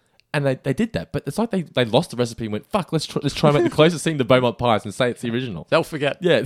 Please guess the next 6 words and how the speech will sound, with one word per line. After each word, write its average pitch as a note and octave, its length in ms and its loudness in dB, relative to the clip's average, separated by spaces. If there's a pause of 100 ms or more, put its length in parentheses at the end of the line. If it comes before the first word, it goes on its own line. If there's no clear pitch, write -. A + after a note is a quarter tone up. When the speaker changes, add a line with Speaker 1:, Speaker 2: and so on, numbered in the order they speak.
(400)
Speaker 1:
<laughs> - 320 -14
We C3+ 220 -4
didn't A#2 240 -6
forget. G2 340 -12 (920)
Now, A#2 380 -2 (120)
apologies. G#2 540 -4